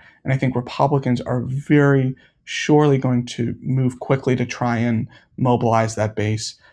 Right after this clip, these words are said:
um, for elections in the years to come.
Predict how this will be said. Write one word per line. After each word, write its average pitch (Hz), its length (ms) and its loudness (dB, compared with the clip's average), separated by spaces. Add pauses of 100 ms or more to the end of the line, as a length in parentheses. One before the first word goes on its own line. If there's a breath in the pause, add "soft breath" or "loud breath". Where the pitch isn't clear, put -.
(160 soft breath)
um, 110 400 -4
for - 400 -2
elections 117 760 -2
in 117 160 -4
the - 80 -6
years - 300 -6
to - 100 -12
come. - 340 -8